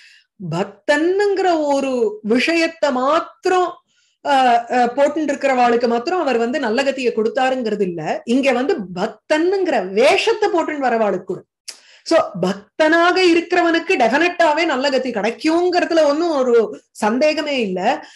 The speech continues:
"நான் பக்தனா இருக்கேன், நான் உனக்கு ஆசையா வந்து பால் கொடுக்கறேன்" அப்படின்னு சொல்லி அந்த ஒரு வேஷத்தை தரிச்சுட்டு வர்றவளுக்கு கூட ஒரு நல்ல கதியை கொடுத்து பகவான் கிருபை பண்ணான் இல்லையா? அஹோ பகி யம்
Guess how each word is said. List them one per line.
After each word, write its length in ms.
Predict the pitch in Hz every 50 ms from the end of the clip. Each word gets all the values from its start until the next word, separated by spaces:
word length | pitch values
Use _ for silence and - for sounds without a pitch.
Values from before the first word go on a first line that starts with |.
| - - _
"நான் 200 | 214 214 220 202
பக்தனா 420 | 190 196 - - 320 320 330 339
இருக்கேன், 720 | 330 302 254 233 240 269 - - 277 302 311 254 208 185 -
நான் 200 | 240 254 254 262
உனக்கு 240 | 254 240 226 233 233
ஆசையா 400 | 202 202 233 277 - 339 349 359
வந்து 220 | 349 302 277 285 311
பால் 260 | 262 214 233 277 277
கொடுக்கறேன்" 540 | 311 277 277 - 262 254 269 262 214 185 - -
அப்படின்னு 480 | 190 190 - - 285 339 370 392 415
சொல்லி 300 | 392 - 302 277 269 311
அந்த 280 | 359 330 269 247 233 214
ஒரு 180 | 202 208 202 185
வேஷத்தை 500 | 190 214 269 330 - 392 392 - 392 339
தரிச்சுட்டு 480 | 311 311 311 277 - - 311 285 285 262
வர்றவளுக்கு 520 | 262 254 254 247 240 226 208 202 - 214 196
கூட 380 | 208 190 175 185 233 302 294 - - - _ _
ஒரு 160 | _ 196 185
நல்ல 280 | 190 185 180 202 254 285
கதியை 280 | 254 254 240 233 208 202
கொடுத்து 260 | 208 208 226 - -
பகவான் 320 | 226 190 190 202 247 277
கிருபை 240 | 254 202 180 190 190
பண்ணான் 340 | 190 170 147 139 147 - _ _ _ _ _ - - - - - - _ _ _ _ _ _ _ _ _ _ _ _
இல்லையா? 240 | - 190 220 208 - - _ _ _ _ _ _ _ _ _ _ _ _ _ _ _
அஹோ 300 | 165 170 185 202 220 240 269 262
பகி 560 | 208 214 220 - 269 285 311 330 - - _ _ _ 220
யம் 440 | 190 202 202 220 262 349 359 -